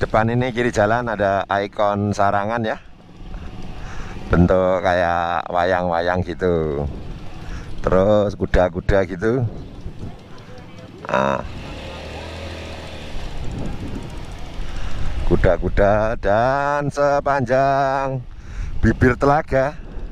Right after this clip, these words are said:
semakin siang semakin ramai pengunjung yang nyantai-nyantai gitu ya.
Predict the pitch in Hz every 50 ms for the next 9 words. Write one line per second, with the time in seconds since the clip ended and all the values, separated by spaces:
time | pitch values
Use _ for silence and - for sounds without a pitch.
0 | - - - - - - - - - - - - - 117 117 117 120 117 113 123
1 | 127 131 127 127 123 127 127 127 123 127 127 127 127 120 117 - 135 135 135 135
2 | 143 147 147 147 143 139 135 - - - - - - - - - - - - -
3 | - - - - - 107 110 110 110 101 113 117 120 120 120 117 117 120 120 120
4 | 117 117 113 117 - 117 113 113 113 117 120 113 123 120 117 113 113 98 127 127
5 | 131 123 117 117 117 113 110 113 117 117 117 113 113 117 117 117 123 123 123 107
6 | 117 110 135 127 117 107 110 113